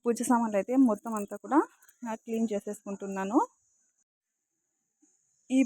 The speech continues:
పూజ సామాన్లు నాకైతే ఇప్పుడు, ఇప్పుడు శుభ్రం చేసుకునే బదులు మార్నింగ్ శుభ్రం చేసుకుంటేనే బాగా, అంటే, ఆ, బాగా తెల్లగా ఉంటాయి. ఇప్పుడు క్లీన్ చేసినా కూడా మళ్ళీ తెల్లారేసరికి నాకు అంత, ముఖ్యంగా ఇత్తడి సామా-, ఇత్తడి కాదండి, రాగి, అదో నల్లగా అయితే అయిపోతూ ఉంటాయి.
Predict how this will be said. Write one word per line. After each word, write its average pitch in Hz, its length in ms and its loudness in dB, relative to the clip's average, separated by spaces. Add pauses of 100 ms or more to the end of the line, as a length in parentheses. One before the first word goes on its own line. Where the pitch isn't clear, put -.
(100)
పూజ 254 180 4
సామాన్లు 254 540 6
నాకైతే 226 580 4 (260)
ఇప్పుడు, 226 760 0
ఇప్పుడు 240 280 0
శుభ్రం 254 380 4
చేసుకునే 226 300 -2
బదులు 208 260 2
మార్నింగ్ 240 400 4
శుభ్రం 226 280 -2 (100)
చేసుకుంటేనే 220 440 -4
బాగా, 208 540 4 (180)
అంటే, 226 180 -2 (800)
ఆ, 220 360 4
బాగా 220 180 8
తెల్లగా 226 420 6
ఉంటాయి. 220 360 2
ఇప్పుడు 262 260 0
క్లీన్ 262 340 4
చేసినా 247 260 4
కూడా 285 300 -2 (360)
మళ్ళీ 247 260 2
తెల్లారేసరికి 240 680 2
నాకు 220 280 -2
అంత, 220 560 0 (420)
ముఖ్యంగా 269 360 6
ఇత్తడి 254 360 4
సామా-, 226 340 2
ఇత్తడి 269 300 0
కాదండి, 214 340 2
రాగి, 202 460 4 (420)
అదో 226 140 4
నల్లగా 226 440 6
అయితే 220 220 2
అయిపోతూ 214 360 -4
ఉంటాయి. 208 440 -2